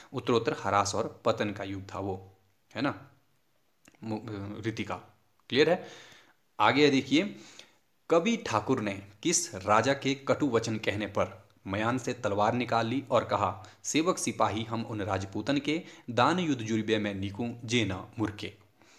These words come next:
तो देखिए, ये वाली पंक्तियाँ किस राजा के कटु वचन कहने पर म्यान से तलवार निकाल कर,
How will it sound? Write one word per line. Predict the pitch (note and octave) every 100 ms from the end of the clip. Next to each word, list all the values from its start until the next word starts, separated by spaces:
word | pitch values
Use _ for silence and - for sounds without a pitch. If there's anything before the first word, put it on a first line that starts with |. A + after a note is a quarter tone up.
| -
तो | -
देखिए, | C#3 D3 E3
ये | A#2 A#2
वाली | D3 E3
पंक्तियाँ | D#3 A#2+ G#2 A#2 B2 F3 - - _ _
किस | - D#3+ - -
राजा | A2 A2 A2 A#2 - - - _
के | -
कटु | A#2 - E3
वचन | G3+ D#3+ B2+
कहने | A2 G2 G2
पर | G#2 D3+ - - - - _ _ _ _ _ -
म्यान | A2 A#2 C3 C3+
से | B2+
तलवार | B2 - A2+ A2
निकाल | G#2 G2 G2+
कर, | F#2 G#2